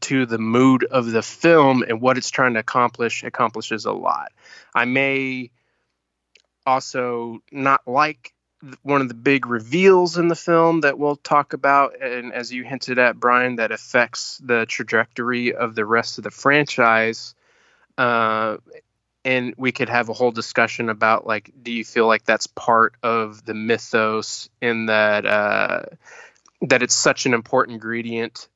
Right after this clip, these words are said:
that you, that's what you think about when you think of Halloween, or because of the new direction that they're taking with the,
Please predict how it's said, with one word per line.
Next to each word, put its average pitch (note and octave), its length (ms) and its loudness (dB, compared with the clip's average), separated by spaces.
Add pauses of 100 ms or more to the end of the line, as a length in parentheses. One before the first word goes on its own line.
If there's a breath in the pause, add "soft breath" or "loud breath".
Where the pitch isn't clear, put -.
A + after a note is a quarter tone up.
that A2+ 320 -2
you, A#2 200 -8
that's - 280 -2
what A#2+ 180 -4
you G#2+ 120 -8
think B2 320 -4
about G#2 300 0
when G#2+ 100 -8
you G2+ 60 -10
think A#2 280 -6
of G2+ 100 -10
Halloween, F#2+ 800 -6
or G#2 540 4 (560)
because A#2 340 2
of A2 60 -2
the A2 60 2
new A2+ 160 0
direction A2 480 0
that G#2 100 -8
they're G#2+ 100 -8
taking A2 340 -4
with G#2 180 -6
the, G2+ 360 0